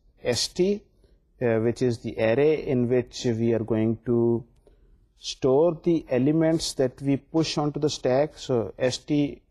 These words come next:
colon array one to maximum, one dot dot max of integer. So it is an array of integers of one hundred elements, and top is the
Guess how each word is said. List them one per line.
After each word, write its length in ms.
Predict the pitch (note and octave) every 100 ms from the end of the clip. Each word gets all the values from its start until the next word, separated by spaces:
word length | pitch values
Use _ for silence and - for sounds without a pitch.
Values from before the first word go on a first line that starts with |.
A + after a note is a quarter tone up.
| -
colon 420 | - A#2+ B2 A2+ -
array 380 | B2 B2 C3
one 300 | B2 A2+ A2+
to 120 | G#2+ A2
maximum, 680 | G#2+ A2+ - D3 C#3+ C#3+ D3 _ _
one 240 | A2 A2+
dot 220 | G#2+ G#2+ G2+
dot 240 | G#2+ -
max 400 | B2+ D3 D3+ - _ _ -
of 200 | G#2 - -
integer. 460 | G#2+ D3+ D#3 D#3+
So 180 | D3 C3
it 200 | A2 G#2+
is 300 | A2 G2+ - -
an 160 | A2
array 240 | G2+ A2+ A#2+
of 160 | A2
integers 600 | G#2+ G#2 D#3 D#3+ E3 C3+ - _ _ _ _
of 220 | A#2 A2+ - - - -
one 240 | A#2 A2+
hundred 360 | G#2+ A2 G#2 F#2+
elements, 560 | A#2+ C#3+ F3 E3+ E3+ - _ _ _ _ _ _ -
and 420 | B2+ B2 B2 A2 - _ -
top 560 | C#3+ D3 E3 E3 - - - _ _ _ _ _ _ _
is 360 | - D3 C3+ B2
the 540 | - B2+ B2+ B2 A2+